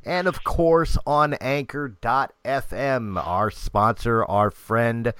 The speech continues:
our people that actually give us a little bit of money just to sit here and talk to you guys.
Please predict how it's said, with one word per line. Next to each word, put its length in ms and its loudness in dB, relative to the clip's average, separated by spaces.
our 240 6
people 440 4
that 300 2
actually 420 2
give 220 2
us 140 8
a 60 10
little 260 2
bit 180 10
of 80 8
money 380 6
just 400 0
to 80 -2
sit 240 0
here 260 2
and 100 0
talk 280 6
to 80 -6
you 160 -2
guys. 420 4